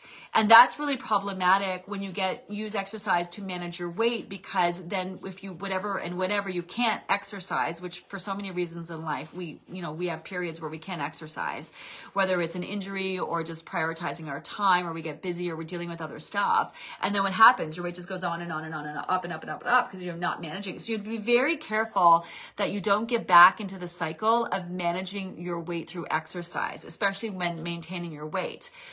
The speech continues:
right? 'Cause it's really, be really easy to do that. So you have more energy, you start exercising, and then you start thinking, "Oh, well, I'm gonna have this and I'll just exercise it off," right? And it's just a really, it's a really, uh, slippery slope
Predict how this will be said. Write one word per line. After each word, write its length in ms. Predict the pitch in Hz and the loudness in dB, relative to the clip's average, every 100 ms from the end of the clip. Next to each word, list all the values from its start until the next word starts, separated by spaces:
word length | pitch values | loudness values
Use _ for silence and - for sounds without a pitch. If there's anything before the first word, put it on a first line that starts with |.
| - - | -8 4
right? 180 | 185 185 | 4 6
'Cause 80 | |
it's 180 | 220 - | 2 2
really, 240 | 262 269 240 | 2 2 4
be 160 | 220 | 2
really 280 | 202 220 214 | 2 0 0
easy 280 | 202 170 175 | -2 -6 -6
to 60 | |
do 280 | 170 254 302 | -4 0 2
that. 320 | 247 160 - | 8 6 6
So 80 | 214 | 0
you 40 | 196 | -2
have 80 | |
more 240 | 175 165 - | -2 -2 0
energy, 340 | 240 233 233 | 0 0 0
you 180 | 233 196 | -2 -4
start 300 | 160 180 - | -4 -4 -4
exercising, 1040 | 175 196 240 226 226 208 202 202 214 208 - | -4 -2 -2 -2 2 2 2 -4 -6 -6 -6
and 120 | 190 | -6
then 140 | 180 | -6
you 60 | 180 | -6
start 320 | - 175 165 | -6 -6 -6
thinking, 240 | 185 180 - | -8 -6 4
"Oh, 320 | 214 233 214 190 | 8 10 8 8
well, 320 | 180 180 180 - - | 8 8 6 -8 0
I'm 160 | - 208 | 6 6
gonna 140 | 220 | 6
have 320 | 202 185 175 175 | 0 2 2 2
this 300 | 220 196 190 | 0 0 -4
and 80 | |
I'll 80 | 180 | -6
just 240 | 180 175 - _ - | -6 -8 -10 _ 0
exercise 640 | 185 - 214 - 175 165 170 | 0 0 -4 0 0 0 -4
it 80 | - | -2
off," 500 | 180 170 - 165 - - | 0 2 2 -2 -10 -2
right? 440 | 190 170 185 226 | 0 2 0 0
And 260 | 214 202 196 - - - | -2 -4 -6 -12 -16 2
it's 200 | 240 240 | 2 2
just 180 | 262 - | 0 0
a 80 | 339 | 2
really, 360 | 240 233 226 220 | 4 6 4 0
it's 220 | 208 220 | -6 -6
a 80 | 202 | -4
really, 460 | 214 262 277 240 - | 0 0 0 -4 0
uh, 200 | 196 190 | 2 2
slippery 420 | - 214 - 180 | 0 -6 -4 -4
slope 520 | - 196 175 165 - | -4 0 2 0 -4